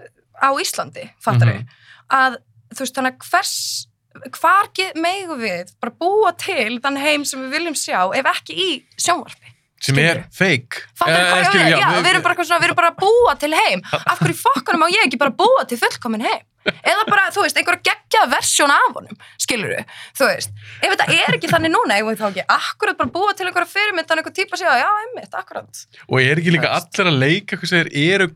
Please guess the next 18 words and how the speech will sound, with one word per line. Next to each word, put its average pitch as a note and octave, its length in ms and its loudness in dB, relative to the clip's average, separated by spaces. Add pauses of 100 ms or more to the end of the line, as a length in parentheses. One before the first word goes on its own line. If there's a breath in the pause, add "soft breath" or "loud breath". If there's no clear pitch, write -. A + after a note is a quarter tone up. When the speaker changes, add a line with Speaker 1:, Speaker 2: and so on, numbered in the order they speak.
(200)
Speaker 2:
hvort E3+ 140 -4
sem E3+ 160 -2
er F#3 100 2
ekki E3 260 -2
alveg E3 480 0
í F3 240 -2
raunveruleikanum, F3+ 720 0
Speaker 1:
Þú A3 60 -2
veist, F#3 100 -8
Speaker 2:
skilurðu? G#3 120 -4
Speaker 1:
er A#3 100 2
þetta C4 160 -6
ekki - 180 -6
bíó, G3+ 640 -4
eða F#3 260 -6
bara A3+ 120 2
Speaker 2:
Jú. A#2+ 140 6
Speaker 1:
slappa D4+ 440 2